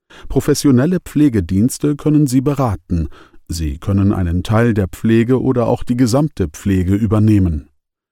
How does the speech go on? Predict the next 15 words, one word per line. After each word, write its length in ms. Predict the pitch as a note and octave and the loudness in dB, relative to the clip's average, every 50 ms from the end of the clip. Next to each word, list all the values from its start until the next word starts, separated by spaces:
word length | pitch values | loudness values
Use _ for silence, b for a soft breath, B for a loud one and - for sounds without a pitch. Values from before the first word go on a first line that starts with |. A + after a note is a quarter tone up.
| _ B B | _ B B
Wir 200 | - B2 B2+ B2+ | 0 0 2 2
haben 220 | B2+ D3 D#3 E3+ E3 | 2 2 0 0 0
bereits 380 | E3 D#3 D3+ D3+ D3+ - - | 0 0 -2 -4 -4 -2 0
näher 280 | - B2+ A#2+ C3+ C3+ - | 0 2 2 2 0 -2
ausgeführt, 720 | - C#3 D3 - - - G#2+ - - B2 C3+ D#3 - - | -2 -2 -2 -2 -4 -4 -4 -2 0 0 0 0 -2 -4
was 180 | B2+ C3+ - - | -6 -6 -4 -2
Sie 180 | - D3 D3 | 0 0 0
tun 400 | - - - E3 D#3 C#3+ B2 A2 | -2 -2 0 2 2 4 4 2
können, 420 | - - G#2 F#2+ F#2+ F#2+ F#2+ F#2+ F2+ | 2 2 2 2 4 4 2 2 2
wenn 220 | G2 F2+ F#2 G2 | 2 2 0 0
eine 280 | - G2+ G2 F#2 F#2 F2 | -2 -2 -2 -2 -2 -2
erkrankte 580 | F#2 F#2 - - A2+ A#2+ A#2+ - - - A#2 | -4 -6 -4 -2 -2 0 -2 -2 -2 -4 -4
Person 560 | - - A#2 A2+ G#2 A2 A#2 A#2 A#2 A#2+ B2 - | -2 -2 -2 0 0 0 0 0 0 0 -2 -4
Pflege 580 | - - A2 G2+ F#2+ F#2 F2 G#2+ A2 A#2+ - | -4 -2 0 0 0 0 0 -2 -2 -2 -4
ablehnt. 760 | - B2 - _ - G2+ E2+ D#2 D2 C#2 C2+ C2 - - - | -8 -10 -10 _ -6 -6 -4 -4 -4 -6 -8 -10 -14 -18 -20